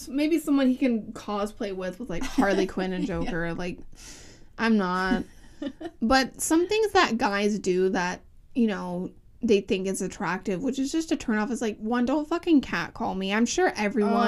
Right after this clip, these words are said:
Speaker 2: Ugh.
Speaker 1: has had that uncomfortable thing being
Speaker 2: Yeah.
Speaker 1: catcalled.
Speaker 2: Oh my God. I don't know if I told you this when I was walking down Seventeenth. Did I tell you about that?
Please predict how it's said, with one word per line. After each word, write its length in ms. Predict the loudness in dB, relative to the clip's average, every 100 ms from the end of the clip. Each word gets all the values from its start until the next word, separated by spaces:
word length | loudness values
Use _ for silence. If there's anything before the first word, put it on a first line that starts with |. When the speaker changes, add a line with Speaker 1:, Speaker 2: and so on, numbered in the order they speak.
| 4
Speaker 2:
Ugh. 60 | 4 0 -20 -20 -20 -20 -6
Speaker 1:
has 240 | 0 0
had 340 | 0 2 2 4
that 200 | 2 0
uncomfortable 840 | -2 -2 -4 -6 -6 -4 -2 -2
thing 580 | -4 -4 -2 2 2 2 -2 -20 -18 -4
being 200 | 0 0
Speaker 2:
Yeah. 360 | 0 -2 -2 -2
Speaker 1:
catcalled. 360 | -2 -2 -4 -8 -16 -20 -20 -10
Speaker 2:
Oh 280 | -2 0 0
my 180 | 0 -2
God. 280 | -2 -4 -4
I 40 |
don't 80 | -2
know 120 | -2
if 60 | -2
I 100 | -4
told 340 | -6 -6 -4 -2
you 100 | -2
this 440 | -4 -10 -14 -14
when 120 | -8 -8
I 100 | -6
was 180 | -8
walking 340 | -8 -10 -4 0
down 200 | 2 2
Seventeenth. 640 | -2 0 4 4 6 6
Did 60 | 4
I 20 |
tell 160 | 0 -2
you 60 | -4
about 180 | -8
that? 300 | -8 -10 -10